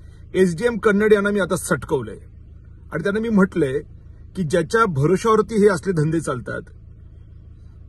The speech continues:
घटकाभर राज्य सरकार का होईना, ते राज्य सरकारही बदलण्याची क्षमता जनतेमध्ये असते. जर ते बदललं तर तुमचे हे जे धंदे चाललेले आहेत, हे जसं महिन्याभर वाण्याचं बिल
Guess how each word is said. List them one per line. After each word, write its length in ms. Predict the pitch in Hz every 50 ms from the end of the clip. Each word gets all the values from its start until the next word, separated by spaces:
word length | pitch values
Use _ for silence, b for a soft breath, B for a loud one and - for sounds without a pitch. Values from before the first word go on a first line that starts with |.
| - - -
घटकाभर 440 | - 151 - - 220 226 214 233 196
राज्य 280 | 208 180 165 143 214
सरकार 320 | 214 226 226 196 240 233 220
का 120 | 190 240
होईना, 340 | 214 202 165 143 123 - - - - - - - - - - - - - - - - - - - - 180
ते 80 | 190
राज्य 300 | 185 170 160 160 165 214
सरकारही 500 | 196 - 208 185 170 196 196 190 202 226
बदलण्याची 600 | 202 165 165 156 175 180 180 185 185 175 - - 226
क्षमता 560 | - - - 175 151 160 160 - - 196 202
जनतेमध्ये 600 | 180 139 160 143 143 123 170 170 160 160 156 151 - -
असते. 520 | 147 123 - - - 165 139 113 120 - - b b b b b b b b - -
जर 220 | 117 131 190 208
ते 140 | 196 - 226
बदललं 720 | 202 160 127 156 170 165 233 240 220 214 185 160 151 170 185 b b b b - -
तर 40 | 170 - -
तुमचे 280 | 208 185 185 - 202
हे 140 | 190 170 185
जे 140 | 180 156 185
धंदे 360 | 151 131 143 147 147 185 262
चाललेले 460 | 226 - 226 190 165 156 147 135 135
आहेत, 140 | 135 139 147 - b b b b b b -
हे 380 | - 135 208 240 202 180 196 214 190 b b - 147
जसं 300 | 170 170 226 233 220 180
महिन्याभर 480 | 160 170 170 175 190 220 214 220 226 214
वाण्याचं 480 | 202 180 175 180 196 190 - 214 185 170
बिल 200 | 185 196 208